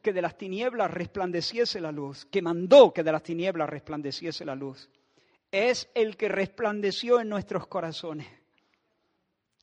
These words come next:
¿Cómo se llama eso? Regénesis.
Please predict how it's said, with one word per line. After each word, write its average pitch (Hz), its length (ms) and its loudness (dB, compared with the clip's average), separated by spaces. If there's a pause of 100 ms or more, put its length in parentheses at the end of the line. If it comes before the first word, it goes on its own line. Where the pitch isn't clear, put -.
(1080)
¿Cómo 165 180 -4
se 185 120 -6
llama 180 220 -6
eso? 240 280 -14 (880)
Regénesis. 160 1700 -10